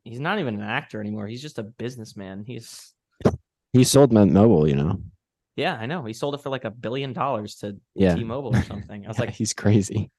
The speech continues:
Speaker 1: "What the?" <laughs>
Speaker 2: He made a lot of money off that.
Speaker 1: Uh, dude, yeah, he, he knows what he's doing. He's a,
Speaker 2: Uh,
Speaker 1: he's a smart man.
Speaker 2: Yeah, he, okay, so,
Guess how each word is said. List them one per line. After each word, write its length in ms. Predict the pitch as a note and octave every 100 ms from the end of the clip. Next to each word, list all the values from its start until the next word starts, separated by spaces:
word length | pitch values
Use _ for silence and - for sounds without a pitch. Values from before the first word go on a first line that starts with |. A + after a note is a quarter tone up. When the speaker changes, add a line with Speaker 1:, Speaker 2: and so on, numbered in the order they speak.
| _
Speaker 1:
"What 260 | - - - -
the?" 640 | - - - C3 G3+ E3
<laughs> 20 | -
Speaker 2:
He 80 |
made 160 | A2+ G#2
a 60 | F#2+
lot 160 | F#2+
of 60 | F#2
money 240 | F#2 F2+
off 140 | E2+ F2+
that. 240 | - E2+ -
Speaker 1:
Uh, 60 | G#1+ G1+ -
dude, 300 | G3 B2+ A2+
yeah, 220 | C#3+ A2
he, 220 | B2 C#3+ B2+
he 100 | D3
knows 220 | D#3+ D#3+
what 80 | D3
he's 160 | A2+
doing. 320 | C3+ D#3 G#2+ - _ _ _ _ _ _ _ _ _ -
He's 80 |
a, 40 | G2+
Speaker 2:
Uh, 280 | F#2+ F2 F2+
Speaker 1:
he's 160 | A#2
a 40 | A2+
smart 280 | B2+ B2
man. 260 | B2 A#2+ G#2+ _ _ _ _ _ _ _ _ _ _ _ _ _ _ _ _ _ _ _
Speaker 2:
Yeah, 300 | G2 F2 A2 - -
he, 280 | A#2 A#2 - _ _ _ _ _
okay, 240 | A#2 - G2+
so, 560 | - A2 G#2+ G#2 A2+